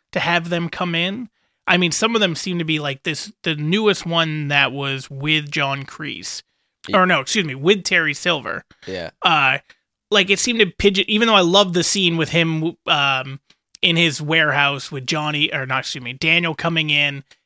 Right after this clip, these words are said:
Speaker 1: and then everything that happened afterwards
Speaker 2: Oh,
Speaker 1: with it
Speaker 2: oh,
Speaker 1: getting
Speaker 2: oh,
Speaker 1: burned
Speaker 2: that
Speaker 1: down.
Speaker 2: guy. Yeah.
Speaker 1: Yeah, that guy. Like, it just seemed to be throwing him in just to throw somebody else in. Like, it didn't
Speaker 2: It,
Speaker 1: really
Speaker 2: it kinda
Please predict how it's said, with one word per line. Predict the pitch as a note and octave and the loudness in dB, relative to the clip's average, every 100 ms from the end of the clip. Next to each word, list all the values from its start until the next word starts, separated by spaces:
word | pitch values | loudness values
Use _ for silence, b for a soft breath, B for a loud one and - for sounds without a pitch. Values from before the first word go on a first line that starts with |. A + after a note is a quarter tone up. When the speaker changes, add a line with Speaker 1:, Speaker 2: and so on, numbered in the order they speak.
| _ | _
Speaker 1:
and | D#3+ D#3 | -4 -2
then | D3 | 0
everything | D#3+ D#3 D#3+ C#3+ - D#3 D3 C#3+ | 2 2 -2 -6 -4 -2 -2 -4
that | C3+ | -4
happened | B2+ D#3+ D#3 | 0 0 0
afterwards | C#3+ C3+ A2+ G2+ | -2 2 4 4
Speaker 2:
Oh, | |
Speaker 1:
with | G2 | 2
it | |
Speaker 2:
oh, | F#2+ | -2
Speaker 1:
getting | C#3 | -2
Speaker 2:
oh, | C3+ | -2
Speaker 1:
burned | D3+ D3 | -2 0
Speaker 2:
that | - | 4
Speaker 1:
down. | D#3 D#3 D3 | 4 4 0
Speaker 2:
guy. | - B | -10 B
Yeah. | F#2 D#2+ _ | -12 -12 _
Speaker 1:
Yeah, | A#3+ - - - | 2 2 -2 0
that | G#3+ G#3 | 2 2
guy. | F#3 D3 - | 0 0 0
Like, | F#3 G3+ - | -2 -2 -2
it | F#3 | 0
just | A#3+ - | 0 0
seemed | G#3+ F#3+ | -2 -2
to | F3 | -2
be | E3 | -4
throwing | - E3+ E3 E3 D#3 | -6 0 0 0 -2
him | C#3 D3+ | -4 -2
in | C#3 B2 - - _ _ | -2 -4 -8 -20 _ _
just | - F#3+ - | 0 0 0
to | F3+ | -4
throw | - E3+ E3 D#3+ | -6 -2 0 0
somebody | - D#3 C#3+ C3+ | -2 -2 -2 -2
else | C3 C3 - | -2 -4 -6
in. | C3 - - | -6 -6 -8
Like, | C3+ C#3+ | -8 -4
it | |
didn't | F3+ - | -2 0
Speaker 2:
It, | |
Speaker 1:
really | F3+ E3 | 0 0
Speaker 2:
it | |
kinda | D#3 | 2